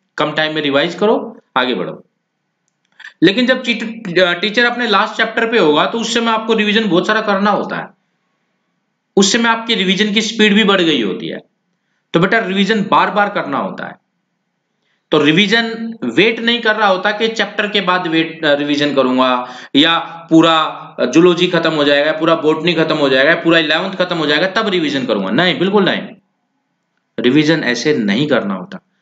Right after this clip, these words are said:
revision के लिए एक फिक्स time होता है,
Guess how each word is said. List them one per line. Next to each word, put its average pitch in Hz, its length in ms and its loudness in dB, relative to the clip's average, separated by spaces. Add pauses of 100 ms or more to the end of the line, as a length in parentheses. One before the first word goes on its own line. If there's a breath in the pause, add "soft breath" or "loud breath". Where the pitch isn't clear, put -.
(240)
revision 147 420 2
के 120 80 -2
लिए 113 140 4
एक 123 120 -2
फिक्स - 340 0
time 147 200 -2
होता 190 260 2
है, 220 420 -6